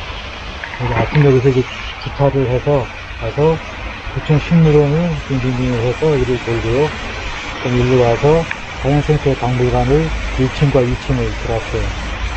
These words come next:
그럼 일로 나와서 테마 정원인데 아직 가꾸어지지는 않았고요. 아마, 아, 사월, 오월에는 이제 가꾸어지-, 가꾸어지겠죠. 그래서 이제 농경식물도 있지만 아까 전에 아까 그 초가집, 그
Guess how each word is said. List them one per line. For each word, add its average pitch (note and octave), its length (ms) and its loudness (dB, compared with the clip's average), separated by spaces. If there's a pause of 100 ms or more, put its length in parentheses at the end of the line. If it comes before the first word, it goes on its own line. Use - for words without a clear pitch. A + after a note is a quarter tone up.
그럼 A#2+ 160 0
일로 B2+ 480 4
나와서 B2 520 2 (380)
테마 E3 260 4
정원인데 C3 520 4
아직 B2+ 200 2
가꾸어지지는 B2+ 560 0
않았고요. A#2 600 -2
아마, B2 180 -2 (640)
아, C#3+ 260 0
사월, F#3 160 4
오월에는 D#3+ 580 4
이제 C#3+ 100 -2 (200)
가꾸어지-, - 300 0
가꾸어지겠죠. B2 720 -2 (680)
그래서 A#2+ 340 -6
이제 D3+ 180 4 (400)
농경식물도 C#3+ 680 4
있지만 A2+ 340 -4
아까 B2+ 180 -4
전에 C#3 300 -2
아까 - 1040 -6
그 A#2+ 180 0 (160)
초가집, E3 440 2 (800)
그 B2 120 2